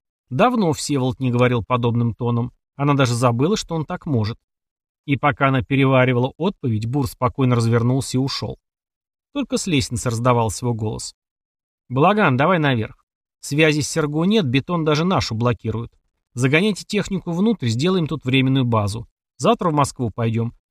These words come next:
А мне пока надо посмотреть на тварь, что тут всех поубивала. Она странная какая-то. И мародёров похоронить ещё нужно. Не дело так тела бросать. Хорошо, что прохладно тут, а то вонь бы стояла запредельная.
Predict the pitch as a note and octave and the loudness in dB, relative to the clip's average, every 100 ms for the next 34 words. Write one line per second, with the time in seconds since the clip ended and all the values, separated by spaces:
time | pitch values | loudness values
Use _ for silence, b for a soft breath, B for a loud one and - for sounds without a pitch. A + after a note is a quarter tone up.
0 | - C#3 B3 A#3 G#3+ G3 F3 F3+ F#3 F3+ | -4 0 2 0 0 -2 -2 -2 -2 0
1 | G3+ F3 F3+ D#3+ G3+ A#3 - C3+ C3+ A#2+ | -2 0 -2 0 2 2 0 -4 -4 -4
2 | D3 - C#3+ C3+ D3 C3 G#2 G#2+ D3 G3 | -4 -4 0 2 2 2 0 -2 -2 -2
3 | - B3 B3 B2+ G#2 A#2+ G#2+ G2 - - | -2 0 2 2 0 -4 -4 -6 -8 -14
4 | _ _ _ - B3 C4 A3+ D3 D3+ C#3 | _ _ _ -2 2 4 4 4 2 0
5 | - - C#3 C#3 B2+ B2 - C#3 C3 A2+ | -6 -2 0 0 -2 -4 -2 0 0 0
6 | B2 B2+ G3+ E3+ B2 A#2 B2+ - - B2 | -4 -2 -2 2 2 2 -2 -4 -2 0
7 | A2+ A#2+ - A2+ A#2+ _ _ _ _ _ | 2 0 -2 -8 -10 _ _ _ _ _
8 | - G3 C#4 - D3+ D#3+ D#3 C#3+ A2+ G#2+ | -4 -2 -2 -2 -4 -4 0 2 0 -2
9 | A2+ D#3 D3 E3+ C3+ A3+ C3+ - - B2 | -6 -8 0 2 4 2 2 0 -2 0
10 | A2+ A2 A#2 C#3 A#2+ G#2+ G2 A#2+ | 2 2 0 0 0 0 0 -6